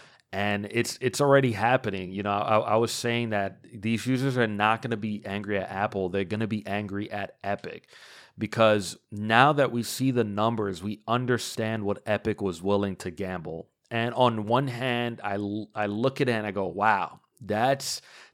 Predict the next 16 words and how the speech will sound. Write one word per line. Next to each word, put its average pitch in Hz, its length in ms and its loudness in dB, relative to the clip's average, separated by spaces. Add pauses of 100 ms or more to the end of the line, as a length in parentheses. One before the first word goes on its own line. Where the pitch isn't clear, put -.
that's 123 240 2
something 135 640 0
not 110 320 2
many 113 360 -4
companies 107 640 -4
would 90 220 -4
do." 87 360 -8
You 101 140 -4
know, 95 80 -4
you're 98 180 0
putting 131 480 0
up 110 320 -4
a 104 120 0
lot 101 560 -2 (400)
of 98 280 -2
money 92 720 -4